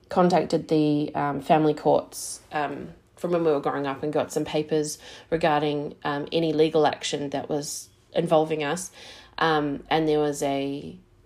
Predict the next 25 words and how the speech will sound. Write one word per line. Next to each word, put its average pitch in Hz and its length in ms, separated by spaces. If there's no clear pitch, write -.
uh, 143 280
affidavit 185 560
from 156 180
my 143 120
dad, 147 460
um, 147 560
and 151 300
in 190 120
it, 175 240
it - 220
said 175 280
<laughs> 180 220
that 156 260
over 170 300
the 156 120
course 151 400
of, 147 380
I 165 100
think, 165 200
a 160 40
couple 165 280
of 151 60
months, 151 340
he'd 165 240
given, 143 540